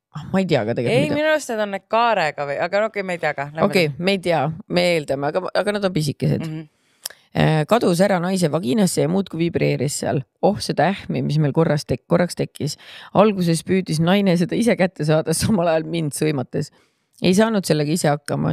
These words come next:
Speaker 1: ja mees pidi asjad enda kätte võtma. Sisen-, sisenesin siis näppudega ja tõ-, natukese aja pärast tundsin seda väikest võrukaela oma sõrmed-, sõrmede juures värisemas.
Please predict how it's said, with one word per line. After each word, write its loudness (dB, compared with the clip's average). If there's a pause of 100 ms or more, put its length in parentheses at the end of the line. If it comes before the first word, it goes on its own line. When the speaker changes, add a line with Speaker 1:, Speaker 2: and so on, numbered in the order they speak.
(120)
Speaker 1:
ja 4
mees 0
pidi -2
asjad 0
enda -2
kätte -6
võtma. -4 (520)
Sisen-, 2 (220)
sisenesin 0
siis 0
näppudega 0
ja 2 (100)
tõ-, 0 (140)
natukese 0
aja 2
pärast -6
tundsin 0
seda -2
väikest -2
võrukaela 0
oma -2
sõrmed-, -2
sõrmede -2
juures -4
värisemas. -4